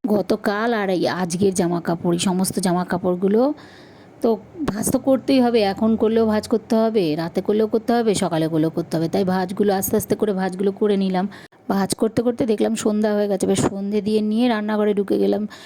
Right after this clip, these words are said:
চা করতে। আর যিনি এসেছিলেন আমাদের বাড়ি, উনি হলেন আমার টিচার। বয়সও ছোট কিন্তু তবু আমার টিচার, তাই তিনি তো দুধ চা খান,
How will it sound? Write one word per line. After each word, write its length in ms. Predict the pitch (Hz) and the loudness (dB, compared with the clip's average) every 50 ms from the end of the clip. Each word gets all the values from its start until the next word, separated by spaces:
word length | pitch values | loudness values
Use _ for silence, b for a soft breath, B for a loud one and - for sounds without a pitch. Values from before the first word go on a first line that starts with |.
| B B B | B B B
চা 200 | - - 180 170 | -2 -2 -2 -2
করতে। 360 | 170 - 180 180 185 - 180 | -2 -2 -2 -2 -2 -2 -2
আর 120 | 165 165 175 | -2 -2 -2
যিনি 320 | 170 165 185 190 190 196 | -2 -2 -2 0 0 2
এসেছিলেন 420 | 196 190 226 220 - 240 254 240 233 | 0 0 0 -2 -2 0 0 0 0
আমাদের 280 | 226 220 220 220 226 | 0 0 0 0 2
বাড়ি, 140 | 220 214 190 | 2 2 0
উনি 240 | 180 180 175 175 180 | 0 0 0 2 2
হলেন 240 | 180 175 185 190 185 | 2 2 2 2 0
আমার 200 | 190 196 196 196 - | 0 0 0 0 -2
টিচার। 360 | 233 214 196 - 185 175 190 | -2 -2 -2 -4 -4 -4 -6
বয়সও 420 | 180 160 151 143 147 160 - 208 | -4 -2 -2 0 0 0 0 0
ছোট 200 | 208 - 214 202 | 0 0 0 2
কিন্তু 420 | 185 170 - 180 180 175 165 - 196 | 0 -2 0 -2 -2 -2 0 0 0
তবু 300 | 190 196 190 196 202 202 | 2 0 0 2 0 0
আমার 220 | 190 190 185 180 | 0 0 -4 -4
টিচার, 320 | 180 - - - - 170 175 B B B B B B B B B B | -4 -4 -6 -4 -4 -6 -6 B B B B B B B B B B
তাই 120 | - 170 160 | -2 -2 -2
তিনি 240 | - - 170 175 175 | 0 2 2 2 2
তো 120 | - 190 | 0 0
দুধ 240 | 180 180 196 202 196 - | 0 2 0 0 0 0
চা 140 | - - 208 | 0 -2 0
খান, 380 | 190 - 196 190 190 196 - | 0 2 0 0 0 0 -2